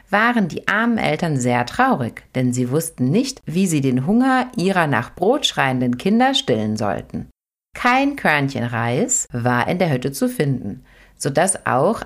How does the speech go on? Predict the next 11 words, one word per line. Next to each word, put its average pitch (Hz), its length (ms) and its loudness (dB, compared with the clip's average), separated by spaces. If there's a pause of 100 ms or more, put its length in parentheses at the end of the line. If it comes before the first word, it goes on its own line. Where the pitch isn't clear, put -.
eine 135 300 0
alte 135 380 0
Ratte, 240 580 0
welche 147 440 0
ihr 135 340 0
Logis 147 580 0
in 131 260 0
Hyungs 220 720 0
Wohnung 190 440 2
aufgeschlagen 123 840 0
hatte 131 500 0